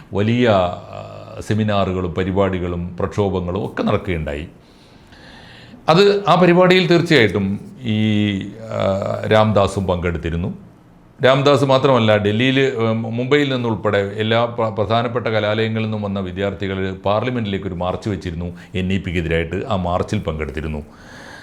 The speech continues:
ആ മാർച്ചിൽ പങ്കെടുത്തിരുന്നു എന്നുള്ളതാണ് ഒരു കാരണം. രണ്ട്,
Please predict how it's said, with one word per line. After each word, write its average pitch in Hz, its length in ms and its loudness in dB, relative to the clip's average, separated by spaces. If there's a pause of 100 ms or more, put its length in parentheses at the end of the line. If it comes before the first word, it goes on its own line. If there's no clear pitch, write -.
(120)
ആ - 20 6
മാർച്ചിൽ 151 340 6
പങ്കെടുത്തിരുന്നു 120 540 4
എന്നുള്ളതാണ് 117 520 4
ഒരു 127 340 2
കാരണം. 92 420 2
രണ്ട്, 131 500 0